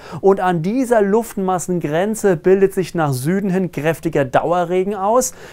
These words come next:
nach Norden hin zum Teil kräftiger Schneefall. Aber da die Luftmassengrenze sich langsam nach Süden verschiebt, geht auch hier der Regen im Süden nach und nach in Schneeregen und in Schnee über. Und das ist die Lage am frühen Samstagmorgen. Die Kaltluft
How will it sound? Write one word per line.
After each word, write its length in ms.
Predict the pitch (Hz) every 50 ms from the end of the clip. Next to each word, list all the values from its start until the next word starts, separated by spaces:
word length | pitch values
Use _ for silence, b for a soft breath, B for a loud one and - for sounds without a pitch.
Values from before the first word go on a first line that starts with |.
| B B
nach 240 | B 170 175 165 -
Norden 420 | 151 160 160 160 160 190 220 233
hin 160 | 196 202 214 196
zum 220 | - - 196 185
Teil 280 | - 170 175 180 190 185
kräftiger 580 | - - 151 151 139 - - 175 180 185 185
Schneefall. 560 | - - - 190 208 233 220 - - 147 - -
Aber 380 | 135 131 139 170 208 247 262 - B B B B B B B
da 140 | - 165 165
die 120 | 170 165
Luftmassengrenze 1080 | 160 190 190 - - 180 165 165 156 - 165 160 147 147 143 151 180 208 214 - -
sich 180 | 175 175 156 -
langsam 560 | 165 160 165 180 220 262 226 - - 214 196
nach 140 | 185 185 165
Süden 340 | 143 - 175 202 208 202 196
verschiebt, 640 | - - 180 170 - - 202 226 254 254 - -
geht 260 | - 202 226 247 -
auch 160 | - 202 196 -
hier 360 | - - 202 214 240 247 220
der 220 | 208 196 180 165
Regen 280 | 165 180 202 214 190 190
im 100 | 180 170
Süden 400 | 151 156 185 214 220 208 196 175
nach 300 | 160 156 170 180 165 -
und 200 | 202 175 156 139 143
nach 280 | 147 139 143 147 - - B B B B B B
in 220 | 196 190 180 175 180 -
Schneeregen 760 | - - - 160 156 147 139 135 123 131 127 127 127 139 147
und 240 | 175 165 151 143 -
in 160 | - 151 135
Schnee 260 | 123 - - 156 160
über. 320 | 160 160 156 131 117 127 127
Und 160 | 127 127 123
das 160 | 139 135 131
ist 180 | 160 170 - -
die 80 | 165
Lage 520 | 147 139 139 135 139 151 170 170 180 175 170 B B B B
am 200 | B 165 160 147
frühen 400 | - - 160 202 220 226 208 190
Samstagmorgen. 1120 | 156 170 165 180 214 202 - - 175 170 139 151 156 151 151 160 190 214 220 220 214 190
Die 100 | 170 180
Kaltluft 540 | 165 - - - 151 170 208 208 - - 202